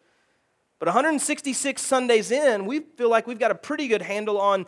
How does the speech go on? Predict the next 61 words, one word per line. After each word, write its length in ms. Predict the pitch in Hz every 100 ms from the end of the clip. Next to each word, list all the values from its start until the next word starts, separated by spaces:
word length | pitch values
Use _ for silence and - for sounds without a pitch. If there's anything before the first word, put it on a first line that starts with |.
| - _
some 380 | - - 277
of 140 | 277 196
the 80 | 175
basic 500 | 156 226 226 220 -
concepts 580 | 196 226 247 220 196
of 80 | 175 -
portable 260 | 214 202
church. 220 | 185 240
I'm 120 | 196 226
sure 200 | - 240
there's 160 | 214
churches 340 | - 220 220 180
that 160 | 175
do 100 | 202
it 120 | 160
better 260 | 151 208 240
than 100 | 214
us, 200 | 214 214
no 260 | 170 220 214
doubt. 460 | 143 208 175 147 - - -
But 100 | 190
man, 180 | 233
we've 160 | 202 254
got 140 | 254
a 40 | 202
pretty 280 | - 233 226
good 140 | 214
idea. 240 | 175 185
Okay, 220 | 233 226 165
here's, 360 | 226 240 -
here's 160 | 214 233
some 160 | 233
things 300 | 196 220 202
you 80 | 196
need 100 | 190
to 60 | 170
be 100 | 165
thinking 300 | 254 269 160
of. 80 | -
So 100 | 165
he 160 | 240
and 100 | 269
I 220 | 185 156 170 - _
spent 180 | - 220
about 140 | 196
an 120 | 175 -
hour 400 | 185 208 170 143
online 480 | 165 196 170 156
this 220 | 151 175 165
week 220 | 143 -
talking 420 | - 170 - 151
about 300 | 131 123 -
portable 340 | 147 143 135 127
church. 240 | 120 98 _ - _
Some 340 | - - 254
of 160 | 277 214
the 80 | 190
concepts 760 | - 214 208 220 226 214 214 170
were 100 | 156
completely 960 | - 175 - - 233 240 233 165 156
different, 480 | 139 117 95 87